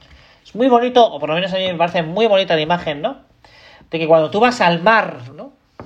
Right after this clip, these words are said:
Y en el mar ves un mar transparente, ¿no? En el que divisas los peces, las algas, la arena del mar. Transparenta, da claridad, ¿no? Eso es lo que le pasa con una vida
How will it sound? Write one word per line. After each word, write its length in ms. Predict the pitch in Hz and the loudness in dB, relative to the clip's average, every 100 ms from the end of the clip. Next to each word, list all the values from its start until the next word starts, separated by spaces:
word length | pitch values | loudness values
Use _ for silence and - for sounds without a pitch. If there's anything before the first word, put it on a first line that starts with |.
| - - - _ - _ | -20 -20 -20 _ -20 _
Y 80 | 190 | -4
en 80 | 180 | -2
el 120 | 165 | 0
mar 440 | 180 233 233 - _ - | 2 0 -2 -14 _ -4
ves 300 | 196 220 - | -2 -2 -8
un 120 | 196 | 0
mar 220 | 214 185 | 0 2
transparente, 800 | 185 165 - 156 165 190 - 113 | -2 -4 -2 -2 0 -2 -10 -16
¿no? 140 | 170 233 _ _ _ _ _ _ _ | -18 -20 _ _ _ _ _ _ _
En 120 | 170 | -6
el 100 | 170 | -6
que 140 | 170 165 | -2 -2
divisas 540 | 165 220 - 185 - | -2 -4 0 0 -2
los 280 | 147 151 - | -6 -6 -6
peces, 460 | - 208 - 156 139 | -2 -2 -2 -8 -6
las 240 | 123 - | -6 0
algas, 420 | 202 190 156 - | 0 0 -4 -4
la 140 | 156 139 | 0 0
arena 280 | 190 233 | 0 0
del 180 | 190 139 | 0 -2
mar. 360 | 143 147 - _ _ _ _ _ 127 - _ _ _ _ _ _ _ _ _ _ _ _ - | -8 -10 -12 _ _ _ _ _ -20 -20 _ _ _ _ _ _ _ _ _ _ _ _ -8
Transparenta, 720 | 156 123 160 165 233 - 139 | -8 -4 0 0 0 -2 -2
da 160 | 202 | -2
claridad, 640 | 208 226 180 160 208 247 240 | 2 0 0 -2 -4 -4 -12
¿no? 80 | - _ - - _ _ _ _ _ _ _ - - _ | -20 _ -20 -20 _ _ _ _ _ _ _ -20 -20 _
Eso 180 | - 175 | -16 -4
es 20 | |
lo 100 | 254 | -2
que 80 | 262 | 0
le 80 | 214 | 0
pasa 280 | 240 247 233 | 0 -2 0
con 180 | 208 190 | 0 2
una 140 | 214 | 0
vida 400 | 233 233 190 | 2 2 0